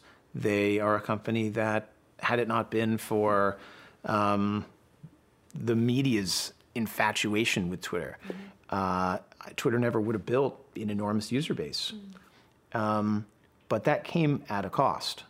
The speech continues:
Speaker 1: And the cost was the lack of deep, you know, close-knit community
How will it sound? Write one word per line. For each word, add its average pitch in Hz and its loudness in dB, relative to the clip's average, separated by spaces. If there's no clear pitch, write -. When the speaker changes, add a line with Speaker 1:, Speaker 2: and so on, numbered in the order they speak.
Speaker 1:
And 104 -2
the 101 -2
cost 147 0
was 95 -2
the 117 0
lack 110 2
of 101 0
deep, 113 -4
you 110 -4
know, 92 -4
close-knit 110 0
community 110 0